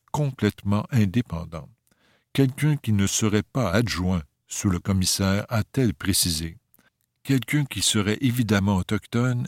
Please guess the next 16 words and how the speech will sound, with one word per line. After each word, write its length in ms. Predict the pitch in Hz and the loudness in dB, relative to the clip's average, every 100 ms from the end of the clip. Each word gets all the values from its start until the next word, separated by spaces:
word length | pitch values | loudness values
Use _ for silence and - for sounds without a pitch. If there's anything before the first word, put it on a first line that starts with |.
| - | -2
et 200 | 139 113 | 0 0
qui 180 | - 117 | 0 2
aurait 240 | 107 113 | 2 0
pleine 400 | - 117 131 110 | -2 0 2 4
autonomie 680 | 95 - 123 95 87 90 92 | 2 2 2 2 0 -2 -2
quant 200 | - 113 98 | -4 -2 -2
aux 240 | 90 78 | -2 0
enjeux 400 | 117 101 80 85 | 0 0 -2 -6
qui 180 | - - | -6 -10
concernent 640 | - 107 98 98 95 92 | -2 0 0 0 0 0
les 200 | 87 95 | -2 0
enfants 300 | 101 98 98 | 0 0 0
autochtones. 760 | 92 78 - 80 - 82 78 78 - _ _ _ _ _ _ _ _ _ _ | 0 -2 -10 -12 -10 -10 -12 -18 -20 _ _ _ _ _ _ _ _ _ _
La 140 | 90 87 | -4 -2
bâtonnière 800 | 87 123 120 110 110 120 127 - | 0 0 2 2 4 2 0 -2
sent 320 | - 120 | 0 0